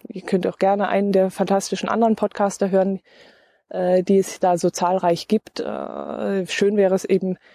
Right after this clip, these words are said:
wenn ihr euren Kollegen, Freunden, Bekannten vom Podcasting erzählen würdet, ihnen vielleicht hilf-, helft, auf dem Handy einen Podcatcher zu installieren,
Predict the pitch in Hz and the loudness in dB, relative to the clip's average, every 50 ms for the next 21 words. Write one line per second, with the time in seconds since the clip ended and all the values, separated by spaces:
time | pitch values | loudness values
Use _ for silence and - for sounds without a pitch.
0 | _ _ - 190 196 202 202 - 180 202 202 190 185 180 - - - 185 180 - | _ _ 0 0 0 0 0 0 2 2 4 4 2 0 -4 -2 0 0 0 0
1 | - 175 165 - - 175 170 180 202 220 214 208 196 190 - - 165 175 180 190 | -2 -6 -4 -2 -2 2 4 4 4 4 4 2 0 -2 -2 -2 2 2 2 2
2 | 202 175 190 180 175 - - 190 190 220 208 190 202 196 - - 233 240 226 - | 0 -2 -4 -4 -4 -2 -2 0 0 0 0 -2 -4 -4 -2 0 0 0 0 0
3 | 214 - - - 208 196 190 - - 185 175 175 - - - 196 202 196 180 180 | -2 -4 -2 0 0 0 0 0 -2 -2 -2 -2 -4 0 2 2 2 2 2 2
4 | 185 180 185 180 - _ - - _ - - _ - _ _ _ _ - - 180 | 2 2 2 0 -2 _ -20 -20 _ -20 -20 _ -20 _ _ _ _ -2 0 2
5 | 180 180 170 - 170 170 170 165 170 165 - - - - - - - - 196 208 | 2 2 0 -2 0 0 2 2 2 0 -2 -12 -16 -16 -18 -12 -4 0 2 2
6 | 220 220 - - - - - - 190 208 226 - - - - - 185 185 180 - | 2 2 0 -6 -12 -6 0 2 4 4 4 2 -2 -10 -6 -2 -2 -2 -2 -2
7 | - 185 185 185 170 - - - - 190 196 196 196 185 - 175 175 175 165 - | -4 -4 -2 -4 -8 -10 -10 -4 0 2 4 4 4 2 2 0 -2 -2 -2 -2
8 | 240 - - 233 220 - 214 208 - - 190 190 196 - - 196 185 175 175 180 | -4 -2 0 -2 0 0 0 -2 0 0 0 0 0 -2 0 0 0 2 2 0
9 | 180 180 | 0 0